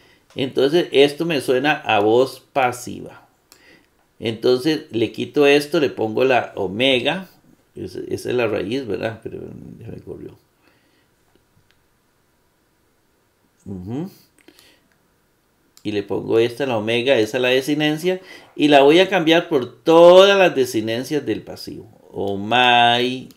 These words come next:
y etai. Y en el plural, ometza, este, ontai. Y en el infinitivo, estai. Ahora, ¿dónde encuentro yo apostelontai? Aquí.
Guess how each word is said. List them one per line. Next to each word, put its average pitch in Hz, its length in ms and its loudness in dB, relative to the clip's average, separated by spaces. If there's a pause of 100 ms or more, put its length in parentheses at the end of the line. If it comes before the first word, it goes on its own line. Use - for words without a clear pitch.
y 110 600 -6
etai. 104 680 -4 (420)
Y 113 180 0
en 120 80 0
el 135 120 0
plural, 151 560 0
ometza, 139 800 2
este, 120 640 -2
ontai. 117 640 -6
Y 101 140 -6
en 107 100 -4
el 123 140 -4
infinitivo, 104 800 -6
estai. - 400 -18 (800)
Ahora, 120 380 4
¿dónde 151 480 2
encuentro 170 600 2
yo 147 480 2
apostelontai? 131 1500 0 (440)
Aquí. 143 440 -10